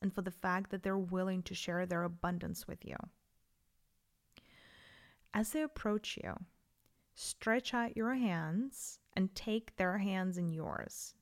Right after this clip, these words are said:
right? Your hands should be on the bottom, their hands should be on the top. So let them, like, lay their hands on top of you. And you wanna hold them at the elbow.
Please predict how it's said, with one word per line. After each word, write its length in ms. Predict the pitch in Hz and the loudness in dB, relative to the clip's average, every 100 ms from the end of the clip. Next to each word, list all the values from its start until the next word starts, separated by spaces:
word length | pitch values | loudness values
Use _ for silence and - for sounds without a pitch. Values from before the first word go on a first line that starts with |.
| _ | _
right? 260 | - 185 208 - - _ _ - | -6 -4 -6 -8 -18 _ _ 0
Your 220 | 190 190 | 4 4
hands 240 | 208 220 | 6 4
should 200 | - 214 | 2 -2
be 120 | 202 | 2
on 100 | 214 | 4
the 60 | 233 | 4
bottom, 460 | 233 175 160 170 180 | 2 2 2 2 2
their 140 | 175 | 0
hands 260 | 175 180 175 | 2 0 0
should 160 | 180 | -4
be 120 | 175 170 | -4 -2
on 120 | 175 | -2
the 80 | 180 | -6
top. 480 | - - 127 - - - - | -8 -4 -2 -4 -8 -14 -14
So 160 | - | -6
let 220 | 190 190 208 | 0 0 2
them, 160 | 247 | 2
like, 200 | 208 185 - | 2 -2 -4
lay 240 | 180 170 | -2 0
their 200 | 185 190 | 0 0
hands 360 | 196 175 175 170 | 0 0 0 0
on 100 | 170 | -4
top 300 | - 156 - | -4 -4 -4
of 140 | 175 | -8
you. 240 | - - 175 - _ _ _ _ - - - - - | -8 -8 -10 -14 _ _ _ _ -20 -20 -20 -20 -4
And 240 | 202 196 196 | 4 6 8
you 180 | 262 | 6
wanna 280 | 294 277 285 | 4 2 0
hold 460 | 254 - 226 226 226 | -2 0 4 4 4
them 200 | 254 254 - | 2 2 0
at 160 | 208 | 0
the 120 | 190 - | 0 -2
elbow. 520 | 180 180 180 85 - | 0 0 0 0 0